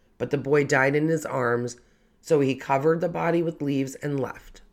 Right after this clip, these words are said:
A month later, the boy's body was found. Mouse defense lawyers claimed the boy died in a moped crash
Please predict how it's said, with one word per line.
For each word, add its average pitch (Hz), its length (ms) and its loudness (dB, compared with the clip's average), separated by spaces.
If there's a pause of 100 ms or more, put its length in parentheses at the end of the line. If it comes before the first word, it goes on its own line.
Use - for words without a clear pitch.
(300)
A 143 80 -2
month 135 280 -2
later, 208 400 4
the 175 120 -2
boy's 147 320 -4
body 139 400 -2
was 139 180 -10
found. - 480 -14 (480)
Mouse 143 480 -2
defense 202 540 -4
lawyers 127 480 2
claimed 123 420 -2
the - 60 -16
boy 127 320 -2
died 135 420 0
in 127 100 0
a 127 60 -2
moped 139 540 -2
crash 95 460 -8